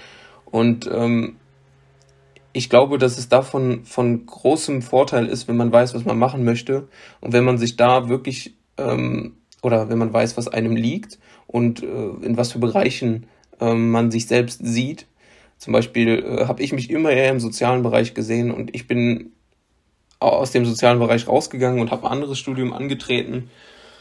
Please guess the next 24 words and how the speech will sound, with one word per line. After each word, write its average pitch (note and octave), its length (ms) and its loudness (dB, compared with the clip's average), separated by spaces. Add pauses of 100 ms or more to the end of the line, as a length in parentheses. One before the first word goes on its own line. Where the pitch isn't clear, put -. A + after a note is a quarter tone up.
(800)
Und, A#2+ 380 0
ähm, B2 480 -2 (880)
was A#2+ 180 0
ich D#3 140 0
für D#3 100 0
mich E3 200 0
gelernt C#3 320 2
habe, B2+ 220 2
ist, B2+ 420 -4 (500)
wenn B2+ 300 4
dich D3+ 140 -4
was C#3 120 0
interessiert B2+ 600 2
oder A#2+ 260 0
du A2 120 -2
denkst, A#2+ 520 2
irgendwas B2+ 360 2
wäre A#2+ 220 4
gut C3 180 -4
für A#2 120 -2
dich, - 300 -4 (140)
probier B2+ 360 0
es A#2+ 180 -2
aus. C#3+ 400 0